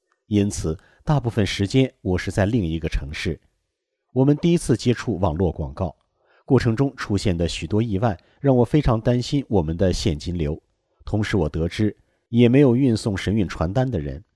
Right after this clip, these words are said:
而且我还要做常人的工作。一天晚上，我做了一个梦，梦见我可以用两种方式来看待资金挑战，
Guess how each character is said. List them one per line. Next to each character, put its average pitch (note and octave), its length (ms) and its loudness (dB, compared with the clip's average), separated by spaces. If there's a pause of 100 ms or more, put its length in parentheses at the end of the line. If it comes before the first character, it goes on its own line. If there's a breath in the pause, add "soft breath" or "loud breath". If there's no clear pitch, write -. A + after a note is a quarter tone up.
(500 soft breath)
而 A#2+ 120 4
且 - 140 2
我 G2 180 4
还 G2+ 140 -2
要 G2+ 80 2
做 G2 180 -2
常 - 240 -6
人 F2 140 -2
的 D2+ 80 -8
工 D2 180 -10
作。 D2 220 -10 (760)
一 G#2+ 120 -2
天 F#2+ 220 0
晚 D2 180 -2
上， E2+ 200 -4 (120)
我 F2 100 0
做 F#2 200 0
了 D2+ 80 -2
一 D#2 80 -4
个 F2 100 -4
梦， F2 240 -4 (300)
梦 A#2 200 2
见 G2+ 300 0
我 G2+ 160 2
可 - 160 0
以 A#2+ 60 4
用 G#2+ 120 2
两 F2 160 0
种 F2 160 -6
方 - 220 0
式 - 160 -4
来 E2 140 -2
看 F2+ 200 -6
待 D#2 140 -6
资 - 160 -8
金 E2+ 160 -6
挑 D2 240 -8
战， E2+ 220 -4